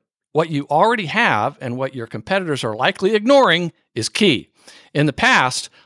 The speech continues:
I've recommended you take advantage of levers like social media, content marketing, empathy and customer service, and word of mouth. Now, my work and my research has shown me quite clearly that one of the very best ways you can lead in your category is by understanding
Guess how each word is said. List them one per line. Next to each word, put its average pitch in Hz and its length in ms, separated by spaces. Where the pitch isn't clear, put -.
I've 135 160
recommended 165 480
you 131 80
take 139 240
advantage 127 460
of 113 80
levers 135 340
like 113 160
social 117 340
media, 190 380
content 139 400
marketing, 135 540
empathy 143 420
and 156 100
customer 180 380
service, 208 540
and 139 200
word 127 140
of 123 100
mouth. 127 400
Now, 135 560
my 147 120
work 196 300
and 123 100
my 117 60
research 170 480
has 117 100
shown 160 320
me 135 120
quite 247 340
clearly 180 400
that 120 180
one 170 260
of 147 120
the 113 60
very 185 240
best 208 260
ways 160 280
you 139 100
can 113 200
lead 180 220
in 151 80
your 110 100
category 185 560
is 139 100
by 117 200
understanding 196 720